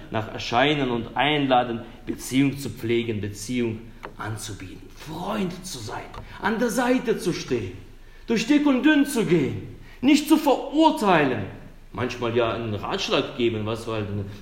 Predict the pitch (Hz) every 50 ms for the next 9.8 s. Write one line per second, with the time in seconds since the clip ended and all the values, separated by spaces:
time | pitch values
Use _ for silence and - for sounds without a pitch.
0 | - - 107 104 104 104 98 104 107 120 131 120 113 120 120 120 120 110 - 120
1 | 113 107 104 117 107 110 110 110 110 110 107 123 135 123 110 98 95 - - -
2 | - - 95 101 - - - - - 104 120 113 120 104 - - 208 277 254 208
3 | 214 180 165 139 127 110 - - - - - - - - - - - - - -
4 | - 127 196 233 247 190 147 139 107 104 90 - - - - - - - - -
5 | - - - - - - - - - - 135 208 226 214 - - - - 143 -
6 | 180 185 190 190 175 185 208 208 208 220 196 240 269 285 269 277 160 131 - -
7 | - 196 196 196 196 - - 220 226 285 302 302 285 226 160 127 - - - -
8 | - - - - - - - - - - - - - - - - - - - -
9 | - 104 - - 104 101 101 95 98 - - - - - -